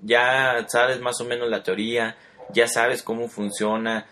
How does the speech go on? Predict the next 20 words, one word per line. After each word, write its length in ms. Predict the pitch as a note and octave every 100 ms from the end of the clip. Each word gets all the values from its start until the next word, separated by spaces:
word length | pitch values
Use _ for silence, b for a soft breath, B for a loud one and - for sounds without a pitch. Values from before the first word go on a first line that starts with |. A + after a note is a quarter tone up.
| B B
ya 160 | - A#2
sabes 360 | A#2+ A#2+ B2
qué 100 | -
es 100 | A#2
el 100 | A#2+
I 80 | A2+
P 180 | - G2
D 460 | G2 A#2 A#2+ A#2+ A#2
y 300 | G2+ F2+ D2+
qué 140 | G2+
es 120 | G2+
el 160 | G#2+ F#2+
bim 480 | G#2+ A#2 A#2 A2+ G#2+
y 120 | G2
qué 220 | G#2 G2+
es 140 | G2+
el, 220 | G#2+ G2+ -
el, 440 | F#2+ G2 G2 G2
el 200 | F#2+ G2+
Lean. 400 | A2 B2+ B2